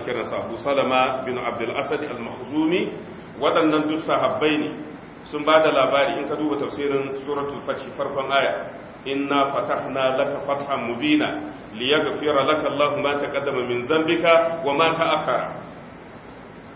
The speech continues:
Allah ya gafarta ma zunubi, wato da ya gabata da wanda ya jinkirta. Sahabbai suka ce, Annabi sallallahu alaihi wasallam sai ya zabura da ibada da ma baya yin ta a da.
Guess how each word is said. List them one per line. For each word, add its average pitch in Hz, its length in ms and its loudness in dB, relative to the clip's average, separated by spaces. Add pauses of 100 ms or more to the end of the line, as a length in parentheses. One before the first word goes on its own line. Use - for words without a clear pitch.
(300)
Allah 151 720 4
ya 156 320 6
gafarta 143 720 4
ma 151 320 4
zunubi, 139 480 -2 (960)
wato 131 320 0
da 139 80 2
ya 170 160 6
gabata 160 400 6
da 143 80 2
wanda 156 180 4
ya 147 60 2
jinkirta. - 640 -6 (1400)
Sahabbai 120 320 0
suka 139 240 -4
ce, 113 360 -6 (200)
Annabi 123 240 -4
sallallahu 117 400 -2
alaihi 120 80 -4
wasallam 117 240 -4
sai 123 160 -2
ya - 0 -
zabura 117 340 0
da 110 140 -6
ibada 123 320 0
da - 160 -4
ma 120 160 -2
baya 120 320 2
yin 107 80 -4
ta 101 160 -6
a 95 80 -6
da. 101 120 -2